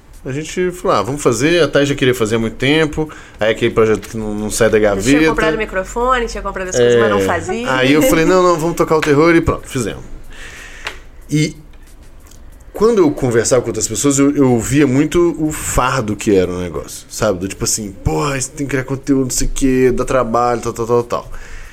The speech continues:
Speaker 1: E aí eu e a Thay, a gente adorou gravar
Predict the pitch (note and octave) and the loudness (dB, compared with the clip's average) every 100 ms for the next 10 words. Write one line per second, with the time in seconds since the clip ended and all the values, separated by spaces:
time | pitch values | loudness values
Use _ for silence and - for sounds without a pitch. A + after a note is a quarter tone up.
0 | - - - C#3+ C#3+ C#3+ D3 B2+ - A#2+ | -20 -20 -14 0 4 6 4 0 0 0
1 | A#2+ A2+ - - A2+ G#2+ A2 A2 G2+ F#2+ | 0 -4 -12 -8 -10 -4 0 0 0 -4
2 | F#2 - - - - - - - G2+ G#2 | -6 -16 -20 -20 -20 -20 -20 -14 -2 -2
3 | F#2 F2+ | 0 -4